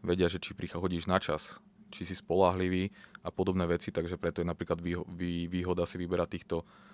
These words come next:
dobre hodnotených ľudí s vysokým levelom. A s-, teraz si ma trošku donútil prezradiť, čo som ešte nechcel, ale pracujeme, eh, na taký, na takej, eh, novej veci, čo sa bude volať,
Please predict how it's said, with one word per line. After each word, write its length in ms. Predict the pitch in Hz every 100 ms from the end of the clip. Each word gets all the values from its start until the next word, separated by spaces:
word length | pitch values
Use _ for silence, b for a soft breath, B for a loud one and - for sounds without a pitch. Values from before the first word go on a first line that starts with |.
| B B -
dobre 320 | 95 98 101
hodnotených 560 | 92 95 95 92 95 92
ľudí 240 | 98 110 131 - _ _ -
s 160 | 107 -
vysokým 400 | 92 98 - 101
levelom. 400 | 101 113 120 135 - B B B B -
A 560 | 90 87 87 87 87 85
s-, 240 | - - - - - - - -
teraz 240 | 92 98 - - -
si 120 | -
ma 100 | 98
trošku 300 | 92 101 -
donútil 340 | 92 98 95 101
prezradiť, 600 | 90 95 98 98 98 -
čo 160 | - 101
som 80 | 101
ešte 220 | 101 95
nechcel, 340 | 90 - 123
ale 380 | 98 90 87 85 B B B -
pracujeme, 600 | - 90 - 98 92 90 87 87
eh, 40 | - 80 78 78 82 82
na 140 | 82 82
taký, 440 | - - 85 87
na 180 | 82 87
takej, 420 | 80 - 85 82 82
eh, 100 | 82 80 78 78 82 - 82
novej 420 | 78 80 80 82 80 80 - -
veci, 500 | - 82 82 123 131
čo 140 | - -
sa 140 | -
bude 240 | 82 82 85
volať, 360 | 80 82 80